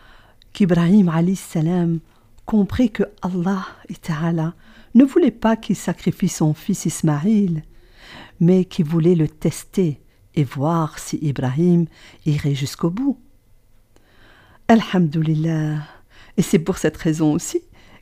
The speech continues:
qu'à chaque fête de l'Aïd el-Adha, la fête du sacrifice, ton papa sacrifie un mouton. Miam, miam, que c'est bon les brochettes. L'histoire d'Ibrahim alayhi salam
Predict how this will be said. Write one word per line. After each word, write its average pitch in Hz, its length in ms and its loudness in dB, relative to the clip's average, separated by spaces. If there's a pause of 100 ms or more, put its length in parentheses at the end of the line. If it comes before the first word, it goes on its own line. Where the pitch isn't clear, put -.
qu'à 160 160 0
chaque - 340 -4
fête - 420 -2
de 151 180 0
l'Aïd 156 520 0
el-Adha, 147 680 -6 (420)
la 147 140 0
fête - 420 -2
du 151 140 -6
sacrifice, - 840 -6 (500)
ton 427 140 -2
papa - 380 2
sacrifie 233 580 -2
un 220 80 4
mouton. 220 460 2 (340)
Miam, 185 560 6
miam, 196 760 4
que 240 160 0
c'est 202 180 -2
bon 180 300 4
les 220 120 4
brochettes. 190 500 0 (2500)
L'histoire 254 480 -4
d'Ibrahim 214 720 4
alayhi 196 340 0
salam 196 680 -2